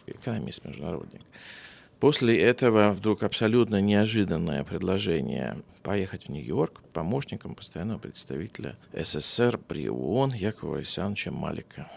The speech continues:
И вот я здесь, в Нью-Йорке. Первое впечатление, первое дипломатическое задание, оно было абсолютно уникально. Первое дипломатическое задание было привезти брюки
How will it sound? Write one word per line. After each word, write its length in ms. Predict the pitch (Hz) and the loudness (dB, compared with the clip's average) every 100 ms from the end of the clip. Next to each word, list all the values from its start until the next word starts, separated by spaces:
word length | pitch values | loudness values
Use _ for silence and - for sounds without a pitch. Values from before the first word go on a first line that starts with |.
| - | -20
И 80 | - | -16
вот 280 | 101 131 - | -8 -8 -6
я 260 | 107 101 98 | -6 -6 -6
здесь, 280 | 92 - | -6 -6
в 20 | - | -6
Нью-Йорке. 600 | 71 82 117 117 98 98 - - - - _ - | -6 -4 -4 -6 -8 -10 -12 -18 -20 -20 _ -2
Первое 320 | 107 98 80 | 0 0 -2
впечатление, 960 | - - - - - 113 113 95 117 - - | -6 -8 -6 -4 0 2 4 4 2 -4 -6
первое 320 | 101 87 78 | -4 -2 -4
дипломатическое 1160 | - - 90 71 - - - - 78 80 76 - - | -6 -8 -8 -8 -6 -6 -6 -6 -6 -4 -6 -10 -12
задание, 800 | - 87 76 101 127 98 80 78 - | -4 -2 2 2 4 2 0 -6 -6
оно 280 | 87 87 90 | -2 0 0
было 300 | 90 92 82 65 | 0 0 0 -2
абсолютно 500 | 90 - 110 104 95 | -4 -2 0 0 2
уникально. 800 | 95 107 - 90 92 82 - - - - - | 2 2 2 0 0 -4 -8 -12 -18 -20 -4
Первое 300 | 113 127 120 | -2 0 -2
дипломатическое 680 | 104 - 85 85 - - 90 | -4 -8 -6 -6 -6 -8 -8
задание 480 | 78 87 95 123 | -6 -6 -4 -6
было 320 | 87 - 101 117 | -6 -4 -4 -6
привезти 720 | - 78 - - - 110 117 - - - _ _ - | -8 -8 -6 -8 -6 -6 -6 -12 -20 -20 _ _ -16
брюки 680 | - 80 82 80 - - | -6 -4 -4 -6 -10 -16